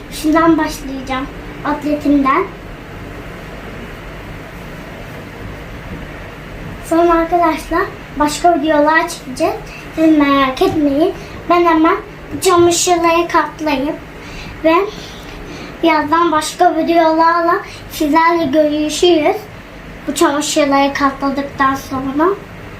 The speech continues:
Görüş-, görüşmezsek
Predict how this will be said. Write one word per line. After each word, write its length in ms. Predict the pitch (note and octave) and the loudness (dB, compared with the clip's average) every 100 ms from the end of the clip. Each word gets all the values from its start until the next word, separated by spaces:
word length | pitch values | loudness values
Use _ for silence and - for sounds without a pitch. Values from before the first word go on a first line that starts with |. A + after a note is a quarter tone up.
| - - - - - - - - - - - - - - - - - - - - - - - | -14 -14 -16 -16 -16 -14 -14 -14 -14 -14 -14 -14 -14 -14 -14 -14 -14 -14 -14 -14 -14 -8 2
Görüş-, 360 | D#4+ D4+ - E4+ E4 - - - | 2 2 4 4 4 0 -10 2
görüşmezsek 760 | E4+ E4+ - G4 G#4 G4+ - | 4 4 6 6 6 0 0